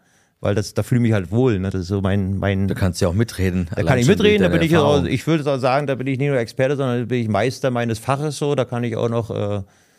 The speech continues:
Speaker 1: weil ich auch alles, alles schon gemacht habe. Aber da fühle ich mich auch wohl. Das ist
Speaker 2: Mhm.
Speaker 1: so, in dem Raum fühle ich mich einfach wohl. Ja? Und, äh,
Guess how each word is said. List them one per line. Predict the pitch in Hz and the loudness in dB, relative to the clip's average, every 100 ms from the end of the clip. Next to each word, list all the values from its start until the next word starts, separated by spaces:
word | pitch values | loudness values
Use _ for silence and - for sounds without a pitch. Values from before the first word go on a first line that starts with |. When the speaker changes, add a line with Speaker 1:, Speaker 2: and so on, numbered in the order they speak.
| _ - | _ -4
Speaker 1:
weil | 104 | 0
ich | 107 | 0
auch | 101 - | 0 0
alles, | 113 110 - | 2 2 -2
alles | - 107 - | -2 -2 0
schon | 107 | 0
gemacht | 98 120 117 | 2 0 0
habe. | 139 135 139 - _ _ _ - | 0 2 -2 -4 _ _ _ -2
Aber | 110 | 2
da | 113 | 4
fühle | 151 | 4
ich | 139 | 4
mich | 139 | 4
auch | 107 | 4
wohl. | 139 120 - - | 4 2 0 -8
Das | 101 | -4
ist | 104 | 0
Speaker 2:
Mhm. | 120 | 2
Speaker 1:
so, | 113 110 107 - | 2 2 0 -2
in | 110 101 | -2 0
dem | 117 127 | 2 2
Raum | 104 123 135 | 2 2 0
fühle | 127 120 | 0 0
ich | 113 | 0
mich | 110 | 0
einfach | 107 101 | 0 0
wohl. | 107 113 - _ - | 2 2 0 _ -6
Ja? | 107 | -4
Und, | - 107 104 | -2 -2 -2
äh, | 104 101 101 98 | 0 0 0 -2